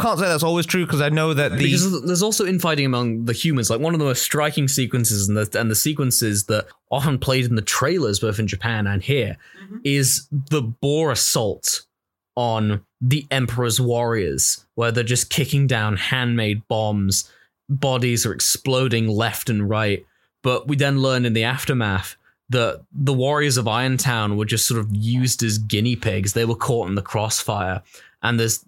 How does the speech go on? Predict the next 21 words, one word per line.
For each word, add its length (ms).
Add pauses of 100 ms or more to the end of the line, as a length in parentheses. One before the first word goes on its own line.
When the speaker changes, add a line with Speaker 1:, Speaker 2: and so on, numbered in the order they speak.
(420)
Speaker 2:
there's 300
just 540
as 120
much 440
chaos 520
and 80
lack 300
of 80
allegiance 720 (380)
in 240
man's 420
world 340
that 100
there 160
is 160
in 60
the 60
world 300
of 80
nature. 520 (280)
Speaker 1:
Yeah, 460